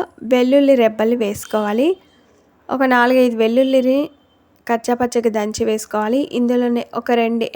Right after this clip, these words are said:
ఎండుమిర్చిని కట్ చేసి వేసుకోవాలి. ముప్పావు టీ స్పూన్ వరకు పసుపు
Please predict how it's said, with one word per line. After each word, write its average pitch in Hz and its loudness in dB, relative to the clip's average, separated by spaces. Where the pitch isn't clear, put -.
ఎండుమిర్చిని 233 -4
కట్ 190 -8
చేసి 214 -6
వేసుకోవాలి. 214 -2
ముప్పావు 285 4
టీ 277 2
స్పూన్ 254 -2
వరకు 247 -2
పసుపు 233 -2